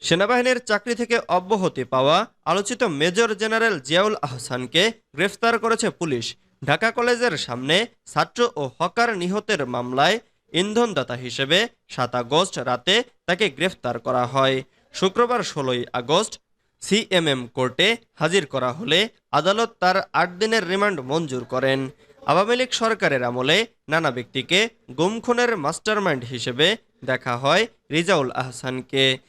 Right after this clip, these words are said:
এছাড়া আয়নাঘরের জনক, ফোন কলে আড়িপাতা,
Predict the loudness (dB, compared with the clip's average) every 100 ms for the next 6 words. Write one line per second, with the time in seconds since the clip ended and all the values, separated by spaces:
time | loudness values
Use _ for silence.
0 | _ -6 -2 0 2 2 0 _ _ -2
1 | 0 0 0 0 0 -2 -4 0 2 0
2 | _ _ _ -2 -2 -2 -2 2 2 0
3 | -6 _ _ _ -2 0 0 -4 0 2
4 | 2